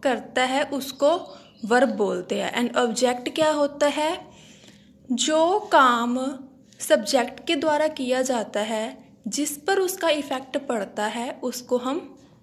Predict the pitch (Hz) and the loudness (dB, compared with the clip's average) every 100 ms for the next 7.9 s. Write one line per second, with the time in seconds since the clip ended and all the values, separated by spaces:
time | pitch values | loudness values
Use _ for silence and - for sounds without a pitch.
0 | - 220 - 214 175 - 175 202 165 160 | 0 2 0 0 0 -4 -8 -6 -6 -4
1 | 170 185 190 - - - - 285 285 311 | -4 -4 -8 -10 -16 -16 -2 4 6 6
2 | 339 - 262 254 269 - 262 262 277 247 | 2 0 2 2 0 -2 -4 0 4 4
3 | 247 240 190 214 208 202 233 240 277 247 | 2 -2 0 -2 -2 -2 -2 -2 -4 -2
4 | 220 196 196 202 220 226 _ _ _ - | -2 -4 -4 -2 -2 -4 _ _ _ -20
5 | _ _ _ - - - - - - 240 | _ _ _ -20 -20 -20 -20 -20 -8 4
6 | 285 302 302 254 233 233 277 320 - 269 | 6 6 2 4 4 4 2 -2 -2 -2
7 | 277 269 - 220 220 175 - - | -2 -4 -6 -2 -2 -4 -8 -16